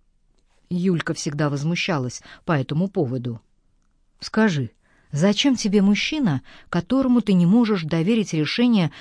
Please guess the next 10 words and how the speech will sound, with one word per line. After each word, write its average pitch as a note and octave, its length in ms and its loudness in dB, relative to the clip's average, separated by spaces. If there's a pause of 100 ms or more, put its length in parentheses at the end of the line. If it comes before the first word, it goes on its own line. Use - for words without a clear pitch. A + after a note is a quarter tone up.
(120)
каких-то A3+ 400 0
вопросов, A3+ 640 0 (280)
которые D3+ 380 0
женщина E3 440 0
в - 100 -6
принципе G3 540 0
не D3 120 0
должна D3+ 480 0
решать F3+ 460 -4 (140)
сама? D#3+ 500 -2